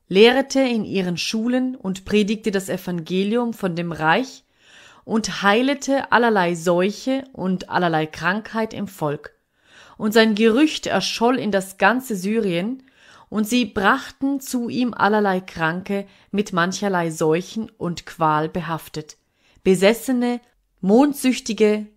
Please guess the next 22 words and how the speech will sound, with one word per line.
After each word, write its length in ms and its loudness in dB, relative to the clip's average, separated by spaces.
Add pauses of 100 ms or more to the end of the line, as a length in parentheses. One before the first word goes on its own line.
Gichtbrüchige, 1040 0 (440)
und 180 0
er 100 8
machte 300 0
sie 280 -6
alle 320 -2
gesund. 540 -6 (680)
Und 160 -2
es 180 2
folgte 460 0
ihm 260 0
nach 340 0
viel 320 -4
Volks 500 -4
aus 220 -6
Galiläa, 640 -2 (260)
aus 260 -4
den 180 -4
zehn 360 -2
Städten 520 -4
von 180 -4
Jerusalem, 720 0